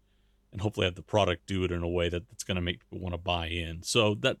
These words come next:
that was the other sort of thing that I took away from today. Everything else, you know, was sort of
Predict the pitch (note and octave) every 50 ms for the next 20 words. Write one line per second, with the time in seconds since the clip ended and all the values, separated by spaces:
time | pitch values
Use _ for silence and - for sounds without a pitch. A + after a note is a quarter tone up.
0 | _ - D3+ D#3 C3+ G#2+ G#2+ G#2+ G2+ F2+ - F#2+ F2+ - - G2+ G2 F#2+ F#2 F#2+
1 | G2+ G2 - G2+ - F#2 F#2 F2+ - - F2+ F2 E2 F#2 F#2 F2+ F2+ F2 - _
2 | _ _ _ _ _ _ _ _ _ _ _ _ _ - C#3 C3 A#2 G#2+ A2 A2+
3 | A2 G#2 - - - - - G#2 G2 F#2 F#2 F2+ - - A2 G#2 G2 G2 F2+ F2+